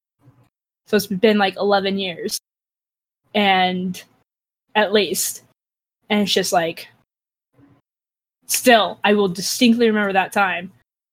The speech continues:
when he just kinda, like, almost jumped down S's throat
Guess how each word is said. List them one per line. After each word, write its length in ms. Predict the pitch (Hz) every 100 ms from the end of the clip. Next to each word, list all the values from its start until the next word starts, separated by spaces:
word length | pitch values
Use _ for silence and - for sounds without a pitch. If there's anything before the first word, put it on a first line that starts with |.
| _
when 420 | 196 190 170 175 175 _ _ _ _ _ _ _ _ _ _ -
he 120 | 226
just 200 | 202 -
kinda, 180 | 214 202
like, 240 | 190 180 _ _ _
almost 460 | 233 220 220 196 180
jumped 460 | 196 196 196 - -
down 240 | 190 190
S's 340 | 165 - 190 190
throat 440 | - 202 180 151